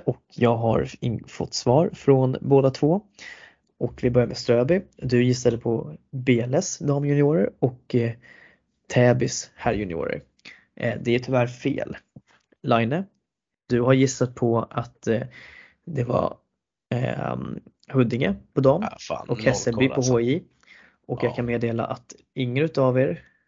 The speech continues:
Speaker 1: eh, haft rätt på dam, utan det är, eh,
Speaker 2: Är det någon som har rätt
Speaker 1: Nacka
Speaker 2: på
Speaker 1: I B K som,
Speaker 2: Ja, det var det.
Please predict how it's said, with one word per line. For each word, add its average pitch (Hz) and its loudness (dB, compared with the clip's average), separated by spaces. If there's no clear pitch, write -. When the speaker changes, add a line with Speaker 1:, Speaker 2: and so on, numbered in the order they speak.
Speaker 1:
eh, 117 -6
haft 110 -8
rätt 113 -10
på - -8
dam, 147 -4
utan 117 -10
det 117 -6
är, 123 -4
eh, - -6
Speaker 2:
Är - -2
det - -2
någon 110 2
som 123 -6
har 127 0
rätt 135 2
Speaker 1:
Nacka 101 -4
Speaker 2:
på 160 -2
Speaker 1:
I 131 4
B 117 0
K - -4
som, 113 -4
Speaker 2:
Ja, 123 -10
det 101 0
var 101 4
det. 90 -2